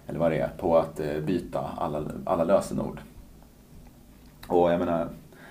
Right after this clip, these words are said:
någonstans går ju gränsen mellan lek och allvar. Jag tror att det är bra att han blev dömd till ett litet straff. Men det är ju, det är ju väldigt stor skillnad på det och att försätta någon i personlig konkurs.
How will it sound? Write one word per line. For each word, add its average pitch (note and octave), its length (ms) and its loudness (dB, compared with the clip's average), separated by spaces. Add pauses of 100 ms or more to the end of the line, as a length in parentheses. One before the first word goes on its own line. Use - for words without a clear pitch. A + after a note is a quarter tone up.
(520)
någonstans A#2 500 4
går F#2 140 4
ju F2 120 4
gränsen E2+ 500 0
mellan E2 180 0
lek E2 220 0
och F2+ 60 6
allvar. D#2+ 360 2 (140)
Jag - 80 -16
tror G2+ 100 0
att - 60 0
det F2 60 -2
är - 40 -4
bra G2 200 8
att - 80 -4
han D2+ 120 -4
blev D#2 180 -6
dömd D2 280 -4 (200)
till - 120 -10
ett - 60 -10
litet G3+ 260 -2
straff. - 380 -6 (140)
Men F3 180 -4
det - 60 2
är F#2+ 40 4
ju, F2+ 400 0
det G2+ 60 -2
är G#2 80 2
ju G2+ 260 4
väldigt F#2+ 320 0
stor F#2+ 140 -4
skillnad E2+ 380 -2
på F2 80 -8
det A2 240 4
och D2+ 160 0
att D2+ 120 -10
försätta - 640 -8
någon C#2+ 200 -6
i D2 40 -10
personlig C#2+ 580 -10
konkurs. - 600 -10